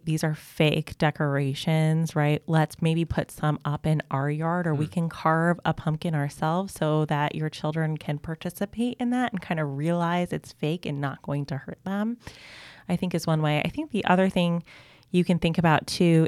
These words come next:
Speaker 1: is, um, thinking about age-appropriate venues.
Speaker 2: Hmm.
Speaker 1: Um,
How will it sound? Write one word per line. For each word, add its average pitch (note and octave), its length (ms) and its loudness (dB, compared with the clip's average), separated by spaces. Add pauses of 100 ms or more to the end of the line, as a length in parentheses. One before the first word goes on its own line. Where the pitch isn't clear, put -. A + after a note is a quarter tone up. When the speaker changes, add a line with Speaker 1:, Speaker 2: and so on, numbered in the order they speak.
Speaker 1:
is, C#3+ 560 4 (1400)
um, E3 340 6 (440)
thinking A3+ 280 0
about F#3+ 380 2 (720)
age-appropriate D#3 1120 2
venues. C#3 1000 -2
Speaker 2:
Hmm. A2 120 -8
Speaker 1:
Um, C#3+ 420 0